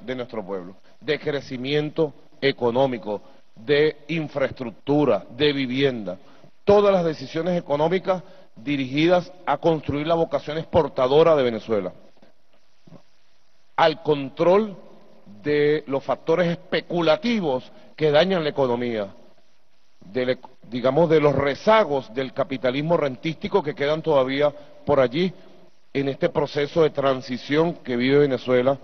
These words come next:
nuestra patria, hacia el socialismo, hacia la construcción de una economía estable,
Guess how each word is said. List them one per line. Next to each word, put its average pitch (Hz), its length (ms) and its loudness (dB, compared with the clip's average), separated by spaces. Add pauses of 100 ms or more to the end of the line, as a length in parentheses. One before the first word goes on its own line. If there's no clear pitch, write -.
(420)
nuestra 131 380 0
patria, 143 480 2 (320)
hacia 165 360 2
el 135 60 -2
socialismo, 98 800 -10 (320)
hacia 165 380 2
la 135 80 0
construcción 123 520 -6
de 139 60 -6
una 147 100 -4
economía 127 480 -4
estable, 135 640 0